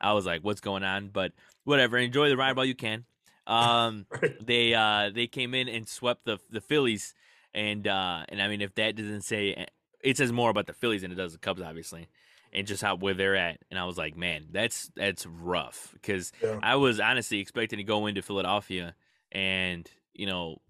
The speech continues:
Speaker 1: lose two out of three or something just because they mash, you know what I mean? And
Speaker 2: Yeah,
Speaker 1: it's
Speaker 2: yeah, yeah.
Speaker 1: Yeah, and,
Speaker 2: Yeah.
Speaker 1: and, and we went in there and just, you know, smoked them. So,
Speaker 2: Right.
Speaker 1: um, you know, uh, Se-, Seiya Suzuki continues to rake off the injuries
Speaker 2: Yes.
Speaker 1: list, and he was a big prob-, he was a big problem for the Phillies.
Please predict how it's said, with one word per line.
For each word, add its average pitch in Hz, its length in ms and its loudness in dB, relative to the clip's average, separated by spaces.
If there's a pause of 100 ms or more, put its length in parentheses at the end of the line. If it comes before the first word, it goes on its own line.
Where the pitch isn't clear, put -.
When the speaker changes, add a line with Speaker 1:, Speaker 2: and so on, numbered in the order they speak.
(160)
Speaker 1:
lose 113 260 -2
two 117 160 -2
out 98 80 2
of 87 100 -6
three 101 220 -2
or 90 60 -2
something 90 320 -10
just 123 160 -2
because 113 300 0
they 104 120 0
mash, 92 560 -6
you 101 100 -6
know 101 60 0
what 101 80 0
I 104 40 0
mean? 101 180 -2
And - 80 2
Speaker 2:
Yeah, 190 200 2
Speaker 1:
it's 123 100 -4
Speaker 2:
yeah, 139 100 0
yeah. 151 220 0 (240)
Speaker 1:
Yeah, 113 200 2
and, 101 260 0
Speaker 2:
Yeah. 98 60 0
Speaker 1:
and, 104 140 -2
and 98 340 -4
we 117 120 2
went 104 220 -2
in 98 80 -2
there 92 120 -2
and 87 80 -6
just, - 220 -10
you 92 60 -6
know, 80 220 -6 (340)
smoked 104 420 0
them. 76 140 -16
So, 101 320 2 (360)
Speaker 2:
Right. 110 360 6
Speaker 1:
um, 98 180 -6 (420)
you 117 60 -4
know, 110 300 0 (280)
uh, 65 200 -14 (420)
Se-, 117 280 -2
Seiya 156 280 4
Suzuki 120 400 -2
continues 120 600 -2
to 98 100 -6
rake 101 360 0
off 104 180 0
the 107 140 -2
injuries 107 260 -4
Speaker 2:
Yes. 110 80 -2
Speaker 1:
list, 104 120 -6
and 95 80 -6
he 101 60 -2
was 98 120 -2
a 90 40 -8
big 95 260 -6
prob-, 92 300 -2
he 101 320 -2
was 107 100 -2
a 95 60 -8
big 98 160 -4
problem 104 400 0
for 127 320 0
the 98 80 -6
Phillies. 82 460 -12